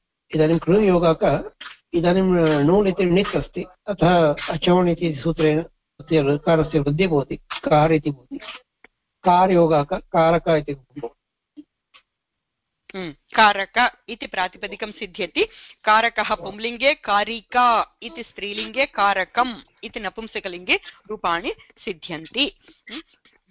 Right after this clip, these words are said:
Speaker 2: अनुबन्धलोपे सति वु अवशिष्यते। पश्चात् युवोरणाकौ सूत्रेण अक आदेशः भवति। तम् आदेशं कृत्वा प्रत्ययस्य आदिमवर्णः द्रष्टव्यः।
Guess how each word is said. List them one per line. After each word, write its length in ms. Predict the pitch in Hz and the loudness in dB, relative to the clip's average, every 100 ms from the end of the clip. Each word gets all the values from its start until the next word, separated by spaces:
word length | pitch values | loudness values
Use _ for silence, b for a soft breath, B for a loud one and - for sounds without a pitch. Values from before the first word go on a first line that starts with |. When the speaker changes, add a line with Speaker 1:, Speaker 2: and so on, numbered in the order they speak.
| - | -10
Speaker 2:
अनुबन्धलोपे 720 | 196 226 247 233 226 220 214 | -6 -4 -4 -4 -6 -4 -6
सति 360 | 208 180 - 381 587 _ _ - | -6 -8 -4 -4 -4 _ _ -14
वु 200 | 208 302 | -4 0
अवशिष्यते। 800 | 269 208 - 220 - 180 254 466 B B - | 2 0 -6 -10 -8 -2 0 0 B B -12
पश्चात् 520 | 185 - 262 311 - 415 _ b b b | -10 -2 0 0 -4 -10 _ b b b
युवोरणाकौ 720 | 196 233 285 277 262 254 254 247 | -8 -2 0 0 -2 -2 -2 -6
सूत्रेण 540 | - 240 214 220 240 - _ b b b 175 | -8 -10 -4 -4 -4 -6 _ b b b 0
अक 420 | 190 277 294 - | 2 4 2 0
आदेशः 440 | 175 185 220 - 190 | -4 -2 -4 -8 -10
भवति। 640 | 170 - 170 190 359 494 _ _ | -12 -12 -12 -6 -4 -4 _ _
तम् 200 | 240 254 | 0 2
आदेशं 580 | 226 214 214 220 240 226 | 2 2 0 -2 -6 -12
कृत्वा 760 | - - - - 165 160 285 - _ _ _ _ _ | -16 -16 -16 -8 -2 0 0 -2 _ _ _ _ _
प्रत्ययस्य 520 | 269 311 320 240 - 294 | -2 -2 -2 -4 -2 0
आदिमवर्णः 720 | 226 220 226 190 175 165 254 | 0 0 -6 -8 -8 -6 -6
द्रष्टव्यः। 680 | 190 220 - 147 131 135 | -6 -10 -10 -12 -12 -10